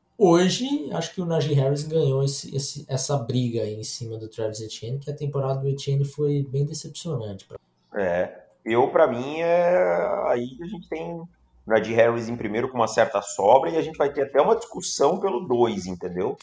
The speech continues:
Speaker 1: Exato.
Speaker 2: Acho que hoje o Travis Etienne ainda tem uma leve vantagem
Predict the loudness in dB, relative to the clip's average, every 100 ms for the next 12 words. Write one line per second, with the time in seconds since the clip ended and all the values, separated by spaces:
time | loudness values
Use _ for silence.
0 | -10 -8 -8 -10 2 4 4 -2 4 6
1 | 6 4 4 4 4 0 -2 0 0 0
2 | -2 2 2 4 2 4 6 6 8 8
3 | 10 10 8 4 0 4 10 12 10 8
4 | -4